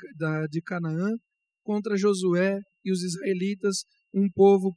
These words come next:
pós-escravidão que tá aprendendo ainda a arte da guerra. E naquele momento Josué diz pro povo, "Vamos pra cima, não os temais, porque Deus é conosco." E no meio da briga, no meio da guerra,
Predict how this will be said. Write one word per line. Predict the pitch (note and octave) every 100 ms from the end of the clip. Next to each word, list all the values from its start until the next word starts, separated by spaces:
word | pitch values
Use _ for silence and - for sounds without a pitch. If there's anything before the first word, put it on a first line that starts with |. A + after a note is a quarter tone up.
| -
pós-escravidão | G#3+ A3+ F#3 F3 G3 F#3+ F3+ E3+ G3
que | G3+
tá | F#3+ G#3
aprendendo | - A3+ G#3 A3+ A#3+
ainda | G#3 G#3 G3
a |
arte | F#3 F#3 F3+
da | F3
guerra. | D#3+ C#3+ C#3 _ _ _ _ _
E | F#3+
naquele | G#3 G#3+ G#3
momento | G3+ G#3 G3+
Josué | F#3+ G3 G3 F#3+
diz | F#3+
pro | A3+ G3
povo, | G3 F3 F3
"Vamos | A3 A#3
pra | -
cima, | G3+ A#3+ A#3 D3 - _ _ _ -
não | F#3+ A3
os | G#3
temais, | A3+ G3+ G#3+ F#3 -
porque | G3+ G3 G#3
Deus | G#3+ G3+
é | G#3
conosco." | G3+ D#3+ C#3 C3+ - _ _ _ _ _
E | A3
no | A3+
meio | A#3 A#3
da | A3 G#3
briga, | F#3 A3 G#3 G#3+
no | G#3
meio | G#3 G#3
da | G3 F#3
guerra, | F#3 G#3+ G#3+